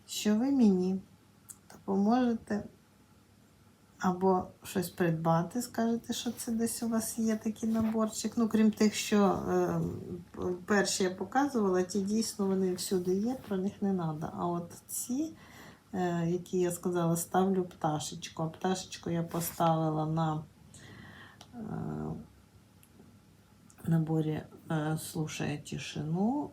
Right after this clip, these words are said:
на конях, е, якихось там, і на оцьому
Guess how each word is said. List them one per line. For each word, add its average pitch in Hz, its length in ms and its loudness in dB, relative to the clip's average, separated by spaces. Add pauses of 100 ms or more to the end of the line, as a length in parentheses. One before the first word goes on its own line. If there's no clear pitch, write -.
(300)
на 170 560 -2 (760)
конях, 208 760 -2
е, - 1120 -6
якихось 233 580 -6
там, 240 360 -2 (520)
і 226 480 -2
на 202 600 0 (1600)
оцьому 170 640 -2